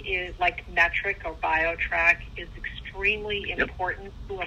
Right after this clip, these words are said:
Speaker 1: financial institution. And I'll just digress for a second and, and explain why,
Speaker 2: Yeah.
Speaker 1: 'cause I think it's important to know. So the burden is on the financial institution to make sure that their account holder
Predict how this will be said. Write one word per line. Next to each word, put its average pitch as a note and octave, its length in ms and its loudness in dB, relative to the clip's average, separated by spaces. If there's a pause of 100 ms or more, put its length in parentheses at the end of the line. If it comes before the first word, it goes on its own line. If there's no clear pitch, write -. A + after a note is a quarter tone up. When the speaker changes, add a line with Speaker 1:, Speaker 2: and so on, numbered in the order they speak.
Speaker 1:
financial F3 560 0
institution. A3+ 920 -2 (420)
And G3 100 2
I'll E3+ 120 0
just G3 180 -2 (100)
digress F#3 400 2 (120)
for F#3+ 120 -4
a F3 60 -6 (120)
second F3+ 380 -2
and, E3+ 220 -12 (100)
and F3+ 140 -4
explain E3+ 640 -2
why, E3 160 6
Speaker 2:
Yeah. D#3+ 160 8
Speaker 1:
'cause - 180 -6
I D#3+ 60 -2
think - 200 -8 (160)
it's - 100 -8
important E3+ 420 -6 (100)
to E3+ 80 -12
know. E3 380 0 (240)
So F#3+ 360 2 (600)
the G3+ 80 6
burden A#3 480 6
is A3 140 0
on F#3+ 120 2
the F#3 100 -4
financial F#3 540 0
institution F3 760 -4
to - 120 -8
make E3+ 160 -2
sure F3 320 4
that E3 260 2
their G3 260 10
account - 540 -2
holder D#3+ 460 -2